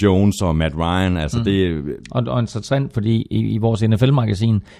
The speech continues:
Speaker 2: der skrev jeg en artikel om Super Bowlen sidste år, eller ikke sidste år, si-, altså i februar, det er jo ikke sidste år endnu, men, øh, men sidste sæson. Øh, hvor Matt Ryan jo også siger, at udfordringen med de her lange playkald, det er, at når han har fået playkald i øret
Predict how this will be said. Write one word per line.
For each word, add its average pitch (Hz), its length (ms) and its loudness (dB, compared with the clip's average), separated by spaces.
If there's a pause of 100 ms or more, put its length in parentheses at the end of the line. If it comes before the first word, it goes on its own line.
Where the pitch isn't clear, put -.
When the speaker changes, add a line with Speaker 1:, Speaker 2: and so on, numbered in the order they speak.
(120)
Speaker 2:
der 117 60 2
skrev 131 240 2
jeg 117 80 4
en 107 80 2
artikel 123 340 2
om 95 100 2
Super 117 260 0
Bowlen 104 280 2
sidste 113 280 -2
år, 101 300 2
eller 92 220 -4
ikke 95 160 -4
sidste 104 240 -4
år, 95 80 0
si-, - 200 -6
altså 95 240 -4
i 90 260 -2
februar, 107 440 2
det 87 80 -2
er - 20 2
jo 98 40 2
ikke 101 240 0
sidste 104 300 -4
år 98 80 2
endnu, 95 200 2
men, 98 240 -2
øh, 92 180 -4
men 92 100 -2
sidste 110 280 -4
sæson. 95 360 0 (540)
Øh, 98 500 4
hvor 120 140 6
Matt 107 220 2
Ryan 143 240 6
jo 117 80 6
også 127 160 2
siger, 147 260 2 (220)
at 113 120 2
udfordringen 131 640 2
med 117 120 4
de 127 100 2
her 127 100 4
lange 117 240 0
playkald, 117 440 0
det 110 160 2
er, 117 260 2
at 101 140 -4
når 113 180 0
han 120 180 2
har 139 100 4
fået 143 240 2
playkald 135 420 4
i 113 60 4
øret 139 300 6